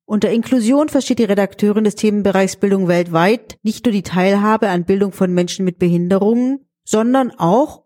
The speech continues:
ob und wie Kinder mit Migrationshintergrund oder armen Familien Zugang zu Unterricht und Schule haben. Und sie stellt fest, dass sie in Zeiten der Corona-Pandemie wieder zu den Benachteiligten gehören. Nicht nur bei uns, sondern auch in Ländern mit mittleren und geringen Einkommen.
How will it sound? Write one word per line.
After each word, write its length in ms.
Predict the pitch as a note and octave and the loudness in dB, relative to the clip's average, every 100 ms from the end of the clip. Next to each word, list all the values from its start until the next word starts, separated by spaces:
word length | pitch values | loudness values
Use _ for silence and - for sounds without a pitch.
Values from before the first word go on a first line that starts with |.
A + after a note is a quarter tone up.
| _ | _
ob 300 | - C#4 - _ | -2 -2 -8 _
und 260 | B3 F3 | -2 0
wie 260 | E3+ G3 B3+ | 0 0 -2
Kinder 340 | - A3 A#3+ | 0 0 2
mit 280 | A#3 A#3+ G#3 | 0 0 -4
Migrationshintergrund 1400 | G#3 - F3+ E3+ - F#3 F#3+ A#3+ A3+ A#3+ - A3 A#3 - | -8 -2 -2 -2 0 0 0 -2 0 -2 0 -2 -4 0
oder 220 | F3+ B2 | 0 2
armen 320 | D3 F3+ A3+ | 0 2 0
Familien 680 | A3 G#3+ G3+ G#3 G3+ A3 A3 - - - | 0 0 2 2 2 0 -2 -8 -18 -12
Zugang 360 | - D4 D4 C4+ | -4 0 0 0
zu 120 | - | -2
Unterricht 440 | E3+ G#3+ A3 A3 | -2 0 0 0
und 100 | B3 | -2
Schule 400 | A3+ - C4 A#3+ | -2 -2 0 2
haben. 480 | F#3 D#3+ D#3 D#3+ D3 - _ _ | 2 2 0 -2 -6 -12 _ _
Und 180 | - D4+ | -2 0
sie 100 | D#4+ | -2
stellt 240 | D4+ D4+ D4 | 0 -2 0
fest, 420 | A3 B3+ - - | 0 0 -4 -4
dass 100 | G#3 | -4
sie 80 | G3+ | -2
in 100 | F#3+ | -2
Zeiten 360 | F#3+ F#3 G3+ | 0 0 0
der 100 | G#3+ | -2
Corona-Pandemie 1080 | G3+ F3 E3 F#3+ F#3+ G#3+ G#3+ G#3 A3 A3+ A3 - | -2 -2 0 0 0 0 0 0 2 0 -2 -10
wieder 240 | - D4 B3+ | -2 0 0
zu 100 | A3+ | 0
den 200 | F#3+ F3+ | 0 0
Benachteiligten 840 | F3 E3 D3+ - E3 E3 - E3 | 2 2 0 -2 0 0 -4 -2
gehören. 500 | E3 D#3+ D#3 C#3+ D#3 _ _ _ | 0 2 0 -2 -8 _ _ _
Nicht 200 | B3 - | -6 -2
nur 80 | A3+ | 0
bei 140 | F3 | 0
uns, 400 | B2 G3+ A3 - - | 0 0 0 -6 -12
sondern 300 | - B3+ B3+ | -4 0 2
auch 160 | E3 - | 2 2
in 100 | A3+ | 2
Ländern 400 | F3 F3+ F#3+ G#3 | 0 2 0 0
mit 160 | A3+ | 0
mittleren 420 | F#3+ E3+ F#3 F3 | 0 0 0 0
und 140 | G3 G#3 | -2 0
geringen 400 | A#3 G3+ G3 G3+ | 0 2 0 0
Einkommen. 760 | D3 D3 C#3+ D#3+ C#3+ C3+ C3 | 0 -2 -2 -2 -2 -4 -10